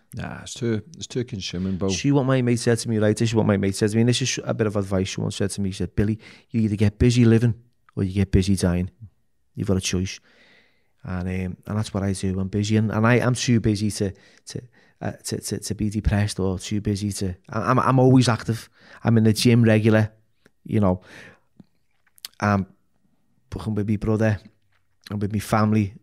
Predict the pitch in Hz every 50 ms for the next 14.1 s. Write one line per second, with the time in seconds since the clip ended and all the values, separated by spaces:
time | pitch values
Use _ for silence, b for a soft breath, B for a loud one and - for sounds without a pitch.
0 | _ _ _ _ _ _ _ _ _ _ - - 92 - 101 101 104 101 - 107
1 | 104 107 104 104 107 107 104 95 101 98 - 101 101 107 107 104 113 110 104 104
2 | 107 101 95 95 92 - 101 98 - - - 107 - - 110 104 98 104 107 107
3 | - 107 101 98 b b b b b b b b - 110 107 104 101 104 104 101
4 | - 104 95 107 110 110 107 107 B B B B B B B B B B B B
5 | B B B B B B B B B B B B B B _ 185 185 196 196 196
6 | 180 143 131 B B B B B 143 143 - 170 - - 147 120 - 127 123 123
7 | 143 143 - - - _ _ _ _ _ _ _ _ _ _ - 131 135 139 123
8 | - - 160 165 170 170 156 151 147 151 135 - - 131 131 135 143 151 156 151
9 | - - - - - 117 - - 156 165 180 180 - 170 - - 170 156 - 143
10 | 139 147 - 170 170 - 175 175 170 - 143 135 127 131 143 170 151 156 185 185
11 | - _ _ _ _ _ _ _ _ _ _ _ 160 151 160 165 175 170 156 156
12 | 175 185 175 165 165 151 165 160 156 151 143 143 143 151 156 175 180 185 170 156
13 | 156 151 - 135 139 - 135 123 123 123 131 131 - - 151 - 143 139 143 127
14 | 107 98